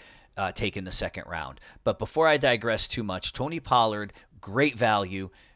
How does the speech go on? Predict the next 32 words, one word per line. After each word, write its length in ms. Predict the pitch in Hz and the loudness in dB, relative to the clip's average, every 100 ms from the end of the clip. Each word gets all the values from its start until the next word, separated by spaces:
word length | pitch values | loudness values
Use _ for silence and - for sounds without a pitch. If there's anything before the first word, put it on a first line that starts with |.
| _ | _
going 360 | 120 107 104 104 | 0 2 0 -6
in 280 | 113 110 | -8 -8
the 100 | 101 | -6
second 380 | 98 - 98 95 - | -2 -2 -2 -6 -4
round. 420 | 117 131 127 127 - _ _ _ | 2 2 2 -4 -12 _ _ _
This 240 | 135 131 | 2 4
next 300 | 135 151 - | 6 4 4
guy, 400 | - 160 156 147 - | 6 8 8 6 0
I 280 | 123 120 123 | 2 4 4
don't 360 | 110 127 127 127 | 0 0 0 0
like 240 | 127 117 | -4 -2
where 140 | 120 110 | -4 -4
he's 100 | 104 | -2
going 400 | 123 117 113 107 | -2 -2 -4 -6
at 160 | 95 | -6
all, 400 | 110 127 131 135 | 0 2 2 0
and 280 | 113 107 101 | -2 -6 -8
he 240 | 92 113 - | -12 -14 -8
is 240 | 123 120 | -4 -2
dropping 480 | - 123 120 - 139 | 0 0 0 -2 -4
a 40 | |
little 200 | 135 147 | -4 -4
bit, 300 | 131 143 143 | 0 0 0
and 100 | 107 | -4
I'm, 140 | 98 98 | -10 -8
I'm 200 | 104 101 | -10 -8
glad 280 | 110 127 147 | -2 0 0
to 80 | 139 | 2
see 240 | - 117 | 0 0
that 240 | 123 131 | 0 0
because 300 | - 101 110 | -2 -10 -8
I 100 | 95 | -8